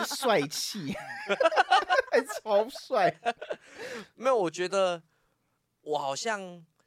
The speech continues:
Speaker 2: 在不同的阶段可能会给自己不一样的这个答案。
Speaker 1: 嗯。
Speaker 2: 那现在这个阶段，我可能会觉得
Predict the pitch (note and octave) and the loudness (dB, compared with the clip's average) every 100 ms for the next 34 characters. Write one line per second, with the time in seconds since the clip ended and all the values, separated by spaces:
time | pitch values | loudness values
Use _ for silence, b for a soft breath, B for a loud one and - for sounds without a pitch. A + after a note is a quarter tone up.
0 | _ - G3+ - F#3+ - C#3 B2+ - D3 | _ -2 -2 -2 -8 -8 -8 -8 -6 -6
1 | D3 D#3 A#2+ G2+ F2+ A#2+ F#2 E2+ A2+ - | -2 -2 -2 -10 -10 -10 -12 -14 -18 -20
2 | - F#2+ D#2+ F#2 E2 D2+ C#2+ G1+ - _ | -18 -18 -12 -10 -10 -14 -18 -18 -20 _
3 | - F#2 D#2+ D2+ C#2+ - D#2 - _ _ | -18 -16 -16 -16 -16 -14 -16 -18 _ _
4 | C3 B2+ G#2+ G2 A#2 b b b b b | -14 -12 -14 -16 -20 b b b b b
5 | - E3 D#3+ D3+ _ - - - E3 D3 | -10 -4 -4 -6 _ -14 -10 -6 -6 -2
6 | D3 C3 A#2+ A#2 A#2 A2+ A#2 F2+ E2 - | -4 -4 -8 -8 -8 -6 -4 -6 -10 -14
7 | D#2+ D2+ D2+ E3+ C#3 - F#2 F2 F#2 E2+ | -16 -18 -6 -4 -4 -6 -12 -8 -8 -8
8 | E2+ | -10